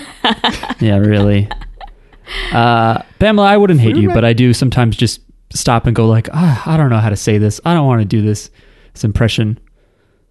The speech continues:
Speaker 1: Yeah. I don't like doing impressions 'cause I'm bad at them.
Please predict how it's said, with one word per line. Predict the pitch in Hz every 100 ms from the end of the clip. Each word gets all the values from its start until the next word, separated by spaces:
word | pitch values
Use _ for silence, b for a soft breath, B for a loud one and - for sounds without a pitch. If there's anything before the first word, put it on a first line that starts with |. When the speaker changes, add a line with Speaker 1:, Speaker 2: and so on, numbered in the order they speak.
| _ _ _ _ _ _ _ _ -
Speaker 1:
Yeah. | 208 170 180 - _ _ _ _
I | - 226
don't | 247
like | 220 208
doing | - 185
impressions | 185 175 170 - 165
'cause | - 180
I'm | 165
bad | 165 160 170
at | 196
them. | 240 254 269 277